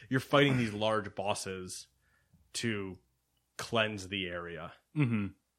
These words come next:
Speaker 1: and have it return to whatever nature or whatever. Definitely looked interesting.
Speaker 2: Yeah, yeah.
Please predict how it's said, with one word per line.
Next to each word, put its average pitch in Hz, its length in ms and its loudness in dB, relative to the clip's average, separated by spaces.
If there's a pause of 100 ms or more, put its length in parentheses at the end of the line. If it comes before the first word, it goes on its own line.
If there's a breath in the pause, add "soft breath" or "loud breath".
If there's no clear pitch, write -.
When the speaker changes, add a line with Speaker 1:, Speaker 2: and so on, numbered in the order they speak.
(680)
Speaker 1:
and 92 340 -8
have 98 220 -4
it 87 80 -4
return 92 540 -8
to 90 380 -12 (120)
whatever 92 420 -10
nature 92 380 -6
or 95 40 -10
whatever. 101 240 -12 (880 loud breath)
Definitely 214 240 2
looked 165 140 2
interesting. 104 380 -2 (580)
Speaker 2:
Yeah, 175 200 4 (480)
yeah. 165 200 -2